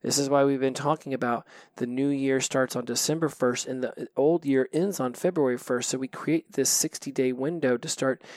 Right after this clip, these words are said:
to, uh, create new habits and habituate what it is we want to start making the, the new norm in our lives.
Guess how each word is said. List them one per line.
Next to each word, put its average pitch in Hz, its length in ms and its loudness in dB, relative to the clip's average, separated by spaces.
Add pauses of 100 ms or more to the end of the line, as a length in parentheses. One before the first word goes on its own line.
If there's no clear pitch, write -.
(260)
to, 131 320 0 (340)
uh, 113 180 -6
create 175 360 2
new 143 140 -4
habits 113 420 -6
and 123 120 -6
habituate 135 720 -2 (320)
what 127 160 0
it 127 100 2
is 123 160 0
we 123 120 -4
want 123 460 -4
to 120 260 -4 (100)
start 131 340 -2
making 127 580 -6
the, 113 360 -4 (180)
the 127 100 -6
new 131 320 0
norm 127 440 -2
in 117 100 -4
our 110 160 -2
lives. 135 580 -4